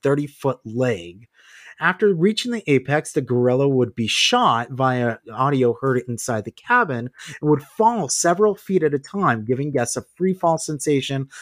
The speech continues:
like they've never felt before. This combination of animatronic and ride elements was incredibly ahead of its time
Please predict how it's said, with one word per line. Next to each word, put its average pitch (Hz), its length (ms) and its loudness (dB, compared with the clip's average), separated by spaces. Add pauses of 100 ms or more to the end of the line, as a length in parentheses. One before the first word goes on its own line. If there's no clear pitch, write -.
(160)
like 139 200 0
they've 135 220 0
never 120 340 0
felt - 360 -8
before. 104 720 -4 (480)
This 143 140 0
combination 180 800 0 (220)
of 135 140 -2 (140)
animatronic 151 800 0
and 123 200 -2
ride 147 260 0
elements 110 420 -2
was 120 160 -2
incredibly 185 920 0
ahead 117 220 -2
of 107 80 -6
its - 180 -10
time 85 360 -12